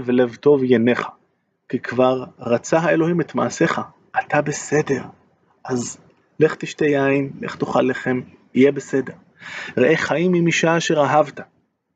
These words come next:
כל ימי חיי הבלך אשר נתן לך תחת השמש", כל ימי הבלך, "כי הוא חלקך בחיים, ובעמלך אשר אתה עמל תחת השמש." שימו לב איך האישה פה היא משהו שאמור,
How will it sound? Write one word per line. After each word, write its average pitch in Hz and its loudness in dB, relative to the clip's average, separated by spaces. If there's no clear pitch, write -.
כל 147 2
ימי 156 -2
חיי 151 2
הבלך 135 -2
אשר 143 -2
נתן 131 0
לך - -2
תחת 123 -6
השמש", 104 -8
כל 165 4
ימי 151 0
הבלך, 117 -4
"כי - 4
הוא 160 6
חלקך - -2
בחיים, 156 -2
ובעמלך 123 0
אשר 143 2
אתה 139 -2
עמל 123 0
תחת 123 -8
השמש." - 0
שימו 120 2
לב 131 6
איך 123 -2
האישה 117 0
פה 131 2
היא 117 2
משהו 113 0
שאמור, 104 4